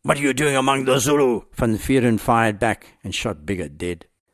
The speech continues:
The very man sent to warn the Boers was amongst the first shot down by friendly fire. A symbolic moment. Terrible scenes began to play out in the darkness, and the Liebenberg men realized they were no match for this large army.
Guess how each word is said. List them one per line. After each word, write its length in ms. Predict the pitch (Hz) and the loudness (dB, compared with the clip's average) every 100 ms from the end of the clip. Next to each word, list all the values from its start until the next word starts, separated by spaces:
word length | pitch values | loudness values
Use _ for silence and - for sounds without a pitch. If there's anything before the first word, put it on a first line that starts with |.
| _ _ _ - | _ _ _ -4
The 80 | |
very 240 | 110 165 160 | 2 4 6
man 400 | 156 156 151 160 | 4 4 4 2
sent 260 | - 151 127 | 4 2 2
to 80 | |
warn 260 | 131 139 143 | 2 4 4
the 60 | 135 | 2
Boers 520 | 113 143 127 123 98 | 4 4 6 4 2
was 160 | 107 | 0
amongst 300 | 101 120 107 | 2 0 0
the 60 | - | -6
first 360 | - - 131 - | -2 2 2 0
shot 340 | - 139 - | -4 -6 -2
down 400 | 117 123 95 90 | 0 0 0 -2
by 160 | 87 82 | -2 -4
friendly 420 | - 101 82 76 | -4 -6 -6 -10
fire. 360 | - 95 87 - _ _ _ _ _ _ _ | -10 -12 -12 -18 _ _ _ _ _ _ _
A 60 | 98 | -8
symbolic 560 | - 80 82 76 - | -6 -4 -4 -4 -6
moment. 340 | 85 92 95 - _ _ _ _ _ _ _ _ - | -4 -4 -4 -12 _ _ _ _ _ _ _ _ 2
Terrible 340 | 120 135 135 | 6 6 6
scenes 460 | 113 131 135 131 104 | 4 4 4 4 2
began 280 | 110 107 104 | 0 2 0
to 80 | 82 | -2
play 220 | 101 98 | -4 -2
out 160 | 95 | -4
in 100 | 98 | -4
the 80 | 90 | -6
darkness, 640 | 87 92 - 107 - - - _ - | -4 -4 -6 -12 -16 -20 -20 _ -6
and 140 | 98 | -2
the 60 | 98 | 0
Liebenberg 520 | 117 117 107 117 104 | 0 0 2 2 2
men 240 | 107 110 | 0 2
realized 560 | 101 110 101 101 107 - | 2 2 0 0 -4 -4
they 80 | 107 | -2
were 100 | 101 | 0
no 200 | 107 107 | 0 0
match 260 | 110 98 | -2 -4
for 140 | - 92 | -10 -8
this 240 | 90 - | -8 -8
large 280 | 87 87 85 | -6 -6 -6
army. 360 | 92 90 85 | -8 -6 -8